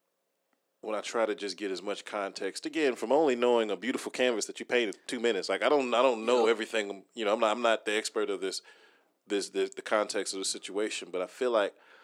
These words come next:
Speaker 1: from where I'm standing,
Speaker 2: Yeah.
Speaker 1: they're articulating, <clears throat> um, "I'm in a fucked up situation."
Speaker 2: Mm, okay.
Speaker 1: I don't know how to get myself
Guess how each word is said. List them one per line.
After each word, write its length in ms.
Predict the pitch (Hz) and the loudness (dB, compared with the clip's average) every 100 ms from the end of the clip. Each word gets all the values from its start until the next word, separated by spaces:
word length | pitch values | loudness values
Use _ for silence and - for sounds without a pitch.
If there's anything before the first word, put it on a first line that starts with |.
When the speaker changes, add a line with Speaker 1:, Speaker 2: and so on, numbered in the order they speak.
| - _ | -20 _
Speaker 1:
from 220 | - 101 | -6 -4
where 180 | 95 117 | 2 4
I'm 200 | 113 104 - _ - | 6 4 -6 _ -6
standing, 580 | - - 113 90 - - _ _ - | -2 0 0 -2 -10 -20 _ _ -2
Speaker 2:
Yeah. 260 | 135 131 107 | 2 4 4
Speaker 1:
they're 200 | 107 110 | 4 4
articulating, 760 | 104 - 113 - 95 92 87 85 - - | 4 0 -6 -4 -4 -2 -4 -8 -12 -16
<clears throat> 340 | _ _ - - - 67 - - _ _ _ _ _ _ - - _ _ _ _ _ _ _ _ _ - | _ _ -4 0 0 -2 -4 -16 _ _ _ _ _ _ -20 -20 _ _ _ _ _ _ _ _ _ -10
um, 480 | 98 95 92 85 82 _ _ _ _ _ _ | -6 -4 -4 -6 -14 _ _ _ _ _ _
"I'm 160 | 90 107 | -8 -6
in 80 | 92 | -6
a 40 | |
fucked 380 | - - 87 - | -4 -2 -2 -2
up 140 | 85 | -4
situation." 640 | - 80 - 78 - - - _ _ _ _ _ _ _ _ _ _ | -4 -8 -8 -8 -8 -12 -18 _ _ _ _ _ _ _ _ _ _
Speaker 2:
Mm, 180 | 107 101 - _ _ 123 120 | -16 -16 -18 _ _ -20 -18
okay. 200 | 113 110 110 _ _ _ _ _ _ _ _ _ _ _ _ _ _ _ _ | -12 -12 -14 _ _ _ _ _ _ _ _ _ _ _ _ _ _ _ _
Speaker 1:
I 180 | - 117 | 4 6
don't 240 | 117 107 104 | 6 4 2
know 160 | 101 | 0
how 340 | 95 104 101 98 | 2 2 4 2
to 200 | - 98 | -2 -8
get 240 | - 98 | -4 -4
myself 760 | 95 95 92 - 92 87 80 | -2 -2 0 0 0 -2 -4